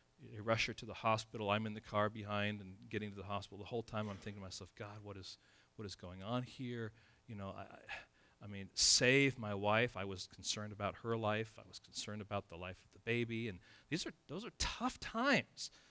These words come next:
A lot of things, a lot of questions entered my mind at that point in time. And, um, you know, and yet God,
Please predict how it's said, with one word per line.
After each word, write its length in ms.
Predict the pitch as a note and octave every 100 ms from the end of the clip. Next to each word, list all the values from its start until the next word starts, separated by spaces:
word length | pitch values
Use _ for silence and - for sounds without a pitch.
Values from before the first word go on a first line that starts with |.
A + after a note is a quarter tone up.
| _
A 40 | -
lot 360 | B2+ F3 A#3
of 100 | A#3
things, 360 | - G#3+ F#3+ C3+
a 40 |
lot 180 | C3+ A3
of 80 | A3+
questions 480 | - G#3+ - G#3 -
entered 300 | F#3+ F#3+ F#3
my 160 | F3 E3+
mind 360 | D#3+ E3 G#2
at 80 | G2+
that 200 | G#2 F#2+
point 180 | F#2+ G#2+
in 260 | F#2+ - F2+
time. 180 | F#2 F#2+
And, 100 | G2 - - - - _ B2
um, 340 | A#2 A2 G#2+ G#2 _ _ _ _ _ _ _ - -
you 60 | D3+
know, 140 | C#3 D#3 -
and 140 | D3
yet 180 | D#3 B2+
God, 380 | D#3+ F3+ G3